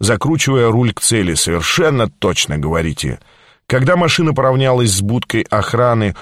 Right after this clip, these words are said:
у знакомых ворот, по радио тихо запел Гребенщиков.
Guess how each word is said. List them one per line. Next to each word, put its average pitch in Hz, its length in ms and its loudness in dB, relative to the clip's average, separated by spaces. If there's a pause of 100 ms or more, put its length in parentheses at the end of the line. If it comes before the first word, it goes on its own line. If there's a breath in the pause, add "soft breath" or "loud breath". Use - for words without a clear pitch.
у 110 120 0
знакомых 101 560 0
ворот, 143 340 0 (240 soft breath)
по 117 120 2
радио 151 340 2
тихо 151 360 -2
запел 127 580 0
Гребенщиков. 117 960 0